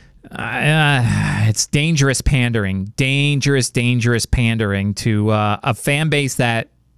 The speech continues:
yes, it would be nice to have the Swifties watching football, but it would not, you can't lose everybody else.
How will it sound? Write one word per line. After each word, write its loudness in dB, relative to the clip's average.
yes, 0
it 2
would 0
be 0
nice 0
to -2
have 0
the 0
Swifties -2
watching 0
football, -2
but -2
it 0
would 0
not, 0
you 2
can't -2
lose 2
everybody 0
else. -6